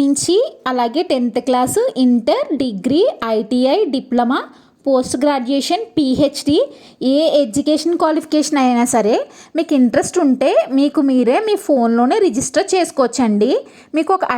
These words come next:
ఐడీ నెంబర్ వస్తుంది. ఏ విధంగా రిజిస్టర్ చేసుకోవాలి అనేది అన్ని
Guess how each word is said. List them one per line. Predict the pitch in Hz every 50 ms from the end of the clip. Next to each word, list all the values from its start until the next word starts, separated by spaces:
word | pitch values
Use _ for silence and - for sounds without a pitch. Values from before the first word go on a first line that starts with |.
| 233 220
ఐడీ | 214 233 302 339
నెంబర్ | 339 339 330 302 277 247
వస్తుంది. | 294 - - - 247 226 220 214 226 277 359 - - - 214 240
ఏ | 240 226 254 240
విధంగా | 294 277 294 294 294 294 339 359 349
రిజిస్టర్ | 233 233 262 - - 320 359 349 349
చేసుకోవాలి | 311 294 - - - 285 269 254 247 240 269 262 - 254
అనేది | 233 226 226 226 208 302 440 554 - - - - - - 233 254
అన్ని | 254 269 311 415